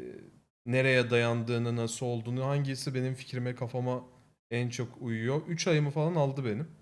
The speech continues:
Üç ay hiçbir şey yapmadım. Hayattan tamamen koptum ve kendimce bir amaç bulduktan sonra devam ettim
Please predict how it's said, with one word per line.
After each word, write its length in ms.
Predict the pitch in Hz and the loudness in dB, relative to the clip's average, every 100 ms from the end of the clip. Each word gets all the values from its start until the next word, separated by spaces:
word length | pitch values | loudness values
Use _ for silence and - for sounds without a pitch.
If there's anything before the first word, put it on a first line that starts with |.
| _ _ _ _ _ 143 | _ _ _ _ _ -8
Üç 160 | - | 2
ay 120 | 202 | 2
hiçbir 280 | 170 165 - | 2 -2 -4
şey 180 | - 131 | 2 4
yapmadım. 520 | 107 104 107 107 165 - - _ _ _ _ _ _ _ _ _ _ _ _ - | 4 0 -4 -6 -6 -10 -20 _ _ _ _ _ _ _ _ _ _ _ _ 2
Hayattan 480 | 131 147 - 147 | 4 4 0 0
tamamen 460 | 147 147 139 139 143 | 2 2 2 2 0
koptum 440 | - 151 - 175 | 0 -2 -2 -2
ve 200 | 156 160 160 - | 0 0 -2 -6
kendimce 640 | 160 151 160 165 131 156 | 0 2 2 2 2 0
bir 300 | 147 156 - | 0 0 0
amaç 520 | 135 135 135 - - - _ _ _ _ | 0 0 -2 -6 -8 -14 _ _ _ _
bulduktan 360 | 127 123 139 123 | -4 -2 2 2
sonra 340 | 123 107 104 | 2 -2 0
devam 320 | 104 101 101 | 0 0 -2
ettim 320 | 98 - 107 | -6 -10 -14